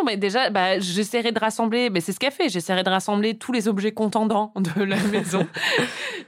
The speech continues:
toutes les armes ou des choses comme ça. J'essaierais de barricader les fenêtres. Bon, le problème, c'est que c'est immense, mais de barricader et de fermer toutes les fenêtres et toutes les portes, de m'assurer qu'il y a personne qui traîne dans la maison, ça, c'est sûr.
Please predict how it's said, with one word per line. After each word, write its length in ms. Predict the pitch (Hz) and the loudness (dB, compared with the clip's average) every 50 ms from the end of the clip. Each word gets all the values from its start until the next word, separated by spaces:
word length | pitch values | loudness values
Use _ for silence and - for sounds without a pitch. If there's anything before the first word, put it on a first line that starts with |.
| - | -10
toutes 140 | - 294 269 | -8 -6 -2
les 260 | 277 269 254 226 196 | 0 0 0 0 2
armes 300 | 226 233 240 240 240 214 | 2 2 2 2 2 0
ou 60 | 190 175 | 2 2
des 100 | 175 180 | 0 0
choses 200 | - 185 175 - | -2 -4 -4 -2
comme 180 | 196 185 175 | -2 -2 -2
ça. 300 | - 202 196 240 294 302 - | 0 0 0 2 2 0 0
J'essaierais 500 | 170 180 185 - - 220 208 233 240 226 | 0 -2 -2 0 0 0 0 0 0 0
de 160 | 190 196 185 | 0 -2 0
barricader 720 | 180 196 196 208 226 220 - 233 202 185 208 214 208 226 - | 0 0 0 0 -2 0 0 0 2 2 0 0 -2 -6 -2
les 80 | 160 165 | -2 -2
fenêtres. 560 | 165 - 190 190 196 190 196 - - - - - | 0 0 0 2 2 2 0 -2 -6 -10 -6 -2
Bon, 120 | 160 151 | -2 -2
le 60 | 156 | -2
problème, 220 | 160 - 196 202 214 | 0 0 0 0 0
c'est 140 | 190 - | -4 -6
que 60 | 160 - | -6 -6
c'est 120 | - - | -6 -6
immense, 380 | - 202 190 190 180 170 - - | -2 -2 0 0 0 -2 -2 -2
mais 120 | 175 156 | 0 0
de 120 | 151 151 156 | 2 2 2
barricader 720 | 156 170 170 175 175 - 196 180 175 196 202 202 202 - | 2 2 2 0 0 0 -2 0 2 2 2 2 2 0
et 60 | - | 0
de 100 | 156 151 | -2 -2
fermer 380 | 147 - 190 170 170 180 185 185 | -2 0 0 0 2 2 0 0
toutes 160 | - - - | -2 -4 -4
les 80 | 170 160 | -4 -4
fenêtres 320 | - 180 180 180 170 - | -2 0 0 0 -2 -4
et 40 | 139 | -12
toutes 180 | - - - - | -14 -10 -4 -4
les 80 | 151 | -2
portes, 360 | 135 180 214 285 - - - 175 - - - - - - - - - | 0 2 0 0 0 -2 -10 -10 -10 -10 -16 -14 -14 -14 -14 -8 -2
de 120 | 165 190 | 0 2
m'assurer 540 | 208 220 226 226 - - 240 214 240 240 226 | 2 2 0 0 0 -2 0 0 0 0 0
qu'il 120 | - 196 | 0 -2
y 20 | 160 | 0
a 40 | |
personne 540 | - 190 185 - - - 208 202 190 160 - - | 0 0 -4 -2 -2 0 0 0 0 -2 -4 -6
qui 160 | - - - 160 | -10 -14 -14 -8
traîne 240 | - - 214 208 | -2 0 2 4
dans 100 | 196 175 | 4 4
la 80 | 165 156 | 4 4
maison, 380 | 165 165 160 151 165 214 277 320 | 4 2 2 0 0 -2 -2 -2
ça, 160 | - - 135 | -4 -6 -6
c'est 100 | - 147 | -6 -8
sûr. 340 | - - - 202 285 339 | -8 -4 0 0 0 0